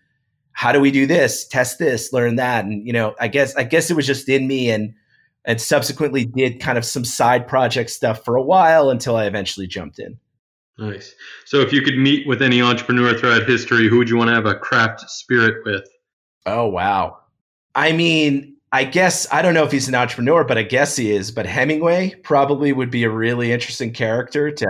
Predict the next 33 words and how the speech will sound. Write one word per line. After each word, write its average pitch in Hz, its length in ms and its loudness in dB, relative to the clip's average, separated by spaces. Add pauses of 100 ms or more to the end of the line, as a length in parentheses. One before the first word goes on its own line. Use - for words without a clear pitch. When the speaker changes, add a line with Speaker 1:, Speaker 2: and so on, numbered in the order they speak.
(140)
Speaker 1:
have 104 140 -4
a, 98 120 -2 (120)
a 107 100 -4
cocktail 120 580 -2
with, 160 240 0 (640)
and 117 180 0
also 120 400 2
had 113 220 0
a 107 40 0
real 110 320 0
love 107 340 0
of 98 220 -8
rum, 120 520 -4 (260)
uh, 101 220 -4
which 101 240 -6
we 104 100 -6
can, 101 380 -8
I 110 80 -6
think, 107 300 -8
relate 104 340 -4
on. 120 260 -4 (680)
Speaker 2:
Of 107 140 -10
course. 135 560 -2
So 127 220 2
what 156 200 6
would 156 80 6
have 151 100 4
been 151 140 4
your 139 140 4
first - 360 0
question 123 560 0
for 110 220 2
him? 101 240 -2